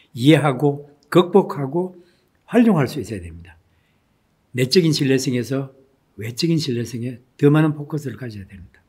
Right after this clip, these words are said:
그리고 실용적인 기능 안전으로 전환하는 시기가 이미 와 있고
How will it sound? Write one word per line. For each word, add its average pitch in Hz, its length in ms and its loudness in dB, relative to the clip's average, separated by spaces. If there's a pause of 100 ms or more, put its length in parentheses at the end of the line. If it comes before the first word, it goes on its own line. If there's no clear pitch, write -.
(500)
그리고 117 440 -2 (420)
실용적인 208 680 4
기능 120 240 -4
안전으로 104 500 -10 (180)
전환하는 127 500 0
시기가 131 540 -8
이미 123 200 -4
와 117 200 -6
있고 147 560 -2